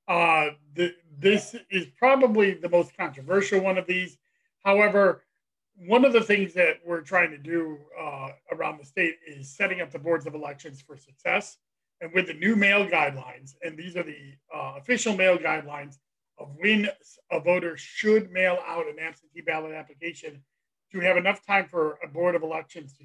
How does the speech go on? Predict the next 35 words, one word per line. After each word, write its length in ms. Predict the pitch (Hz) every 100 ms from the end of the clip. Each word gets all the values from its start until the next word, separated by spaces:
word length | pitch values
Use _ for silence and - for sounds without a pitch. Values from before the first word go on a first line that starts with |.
| -
get 180 | 202 202
that 200 | 202 185
mail, 400 | 170 165 160 160 _ _ _ _
process 460 | - 190 185 190 -
it, 240 | 190 190 _ _ _ _
send 320 | - 202 220
it 160 | 220
back 320 | 180 180 175 -
to 80 |
the 80 | 156
voter, 320 | 151 156 156
and 180 | 156 147
have 300 | 139 170 170
them 140 | 165 147
be 160 | 160
able 180 | 165 156
to 140 | 139 139 -
postmark 480 | 202 208 185 165
that 220 | 170 151 170
ballot 380 | 165 151 131 _ _ _ _ -
in 180 | 208
time 380 | 190 175 180 170
for 160 | 143 165
election 320 | 156 160 156
day 300 | 139 135 135
is 140 | 147 139
fifteen 400 | 160 139 156 139
days. 400 | 139 - _ _ _ _ _ _
So 360 | 196 170 160 -
having 360 | - 208 208
consistency 800 | - - - 214 - 220 214 220 202
with 180 | 165
what 220 | 143 165 -
the 40 |
mail 500 | 139 170 190 196 196